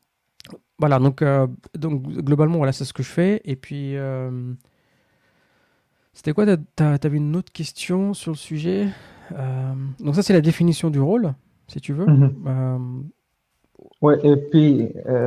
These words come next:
Speaker 2: c'est
Speaker 1: voilà.
Speaker 2: quoi la différence, ma bien, entre d'autres titles,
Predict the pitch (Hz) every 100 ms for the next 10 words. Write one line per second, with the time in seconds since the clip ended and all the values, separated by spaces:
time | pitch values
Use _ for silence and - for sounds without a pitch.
0 | 127 - 139 151 139 135 127 127 127 131
1 | 131 123 127 - 127 117 127 123 - 123
2 | 120 120 117 113 - 120 120 123 - 117
3 | 110 113 - _ _ - 113 117 175 165
4 | -